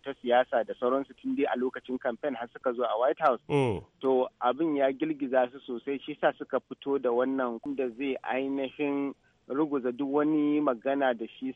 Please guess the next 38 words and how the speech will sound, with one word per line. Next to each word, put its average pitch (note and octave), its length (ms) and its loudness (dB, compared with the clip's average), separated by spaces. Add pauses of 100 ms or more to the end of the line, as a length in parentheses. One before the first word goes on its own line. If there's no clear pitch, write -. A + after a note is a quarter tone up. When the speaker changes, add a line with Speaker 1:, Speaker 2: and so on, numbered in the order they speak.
Speaker 1:
Steve B2+ 200 -6
Bannon B2+ 340 4
zai B2 100 2
fito - 300 -2
da A2+ 120 2
shi B2 260 -4
a G#2+ 320 2
bainar B2 360 4
jama'a, A2+ 440 2
ce B2 220 0
to B2 80 -6
wani A#2+ 220 0
haushin D3 420 2
kora C3 380 2
ce C3 160 -12
da A2+ 140 -4
aka C3 140 -8
yi A#2 60 -6
mashi B2 280 -10 (180)
Speaker 2:
Mm. D3+ 200 2
Speaker 1:
yasa C#3 220 2
ya A#2 140 4
fito C3 360 -6
yana A#2+ 500 0
wannan A#2 460 -2
jawaban. G#2+ 480 -2 (320)
Duk D#3+ 280 0
da D3 120 0 (100)
shi F#3 160 -6
shugaba B2+ 540 2
Trump D#3 240 -4
ɗin D3 200 -4
duk D3+ 120 -6 (220)
lokacin D#3+ 420 2
da D3 120 4 (160)
aka C#3+ 240 2 (100)
ce C#3+ 120 2 (100)
shi C#3 520 -2